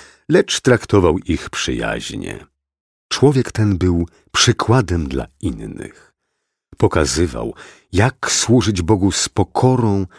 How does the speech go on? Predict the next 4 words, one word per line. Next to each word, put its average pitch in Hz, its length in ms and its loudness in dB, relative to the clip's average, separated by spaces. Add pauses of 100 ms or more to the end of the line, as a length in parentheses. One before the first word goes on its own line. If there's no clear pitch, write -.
(120)
miłością 78 840 -2 (300)
i 78 140 -2
wiarą. - 720 -8 (1300)
„Czy 92 580 4